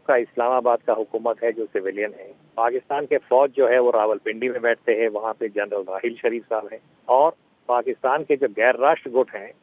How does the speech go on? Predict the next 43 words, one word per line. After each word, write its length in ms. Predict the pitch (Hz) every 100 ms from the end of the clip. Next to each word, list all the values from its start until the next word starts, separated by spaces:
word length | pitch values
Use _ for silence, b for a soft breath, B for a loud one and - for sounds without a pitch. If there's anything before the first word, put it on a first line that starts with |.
| -
उनकी 320 | 135 143 175
जो 160 | 147 127
headquarters 600 | 117 - 120 127 120 127
है 60 | 127
एक 160 | 117 -
प्रकार 320 | - - 110 110
से 80 | 113
प्रतीकात्मक 640 | - - 113 110 110 120 107
रूप 140 | 107
से 140 | -
वो 120 | 110 107
मुरीद 280 | 110 117 110
के 80 | 135
है। 140 | 107 101 - _
तो 80 | - 135 -
जब 120 | 180 -
तक 140 | 208 202 -
इन 120 | 180 - -
तीनों 360 | 139 165 226
के 160 | 214 180
बीच 220 | 123 143 -
में 60 | 147
सहमति 400 | - 113 123 135
नहीं 240 | 117 110
बनेगा 400 | 147 120 98 104
कि 160 | 110 120
भारत 340 | 107 107 123 127 -
के 60 |
तरफ 440 | 113 104 107 104 - - -
किस 100 | 120 -
प्रकार 300 | 117 110 107 -
का 80 |
वो 160 | 107 107
नीति 340 | 98 98 -
अपनाना 400 | 107 - 107 120 131
चाहते 340 | 107 98 104
हैं, 240 | 98 95 95 _ -
मुझे 160 | 131
लगता 300 | 147 143 -
है 140 | 143 151
कि 140 | 156
भारत 360 | 131 110 127 147 _
को 160 | 139